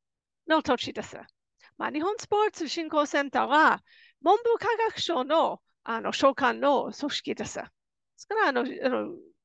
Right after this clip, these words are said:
予算が国から来るという、あの、ことになってます。そして、紫で書かれてるのは東京都。そして、黄色いで書かれてるのは、あの、外苑ハウス管理組合。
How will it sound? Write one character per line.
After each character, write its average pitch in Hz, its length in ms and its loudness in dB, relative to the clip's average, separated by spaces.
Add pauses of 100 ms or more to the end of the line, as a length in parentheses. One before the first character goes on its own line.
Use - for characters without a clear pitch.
(240)
予 359 200 8
算 302 260 2
が 427 240 2
国 294 300 -6
か 294 140 -2
ら 294 100 0
来 - 140 -8
る 196 200 -8 (300)
と - 140 -10
い 208 220 -6
う、 - 60 -6
あ - 260 -4
の、 - 280 -8
こ - 140 -2
と 220 100 2
に 277 140 4
な - 140 0
っ - 20 -12
て - 120 -2
ま - 140 0
す。 - 220 -2 (720)
そ 440 140 4
し - 80 0
て、 359 380 6 (260)
紫 359 560 4
で 277 140 0
書 277 100 -4
か 294 200 6
れ 269 80 6
て 240 120 0
る 226 60 -6
の 226 100 0
は 277 200 6
東 233 300 -2
京 220 200 -2
都。 269 300 -2 (1200)
そ 480 160 -4
し 440 80 -8
て、 370 240 0
黄 - 180 2
色 381 280 6
い 330 60 2
で 269 220 2
書 - 80 -12
か 269 180 2
れ 269 60 2
て 262 140 -4
る 247 60 -4
の 254 120 0
は、 311 380 2
あ 233 100 -2
の、 233 180 -6
外 262 260 0
苑 320 200 -4
ハ 302 180 0
ウ 302 40 -2
ス - 240 -14
管 247 240 -4
理 240 120 -2
組 226 300 -6
合。 - 220 -2